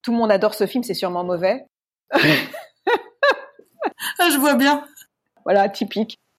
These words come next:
Speaker 1: Et j'ai dit, « Mais qu'est-ce que c'est, quoi, c'est une claque. » Donc,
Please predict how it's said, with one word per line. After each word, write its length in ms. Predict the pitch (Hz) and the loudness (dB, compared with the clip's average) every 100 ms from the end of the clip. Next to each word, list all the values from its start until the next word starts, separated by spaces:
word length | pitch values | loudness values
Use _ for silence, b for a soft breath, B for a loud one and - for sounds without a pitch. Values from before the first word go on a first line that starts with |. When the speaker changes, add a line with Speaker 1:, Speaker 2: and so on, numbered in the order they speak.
| _ - | _ -4
Speaker 1:
Et 60 | |
j'ai 180 | 151 160 | -2 -2
dit, « 180 | 151 160 | -2 -4
Mais 120 | 147 | -4
qu'est-ce 280 | - 185 - | -4 -4 -4
que 140 | 196 | -6
c'est, 380 | 170 - 302 285 | -6 0 0 0
quoi, 120 | 185 | -4
c'est 280 | - 170 165 | -6 -4 -4
une 200 | 190 170 | -6 -10
claque. » 440 | - - - - - | -4 -4 -4 -6 -2
Donc, 280 | 196 185 | 0 -2